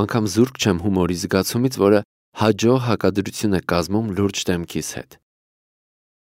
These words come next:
Ինձ համարում են կինոյի համար լավագույն երաժշտություն ստեղծողներից մեկը։ Մի մեծ գովք չէ,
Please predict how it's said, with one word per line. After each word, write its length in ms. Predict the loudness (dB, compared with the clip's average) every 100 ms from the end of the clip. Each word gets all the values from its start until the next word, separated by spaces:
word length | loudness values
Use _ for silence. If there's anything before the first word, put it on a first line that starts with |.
| _
Ինձ 260 | 2 2 2
համարում 480 | 2 2 2 2 0
են 140 | -2 -2
կինոյի 360 | 0 4 4 2
համար 360 | 0 0 0 0
լավագույն 460 | 0 0 2 0 2
երաժշտություն 720 | 2 0 -2 -2 -4 -2 -4
ստեղծողներից 840 | -2 -4 -2 -2 0 -2 -2 -6 -6
մեկը։ 340 | -6 -6 -10 -14 _ _ _ _ _ _ _ _ _ 0
Մի 140 | 2
մեծ 320 | 4 2 0 2
գովք 340 | 4 4 -2 -4
չէ, 180 | 0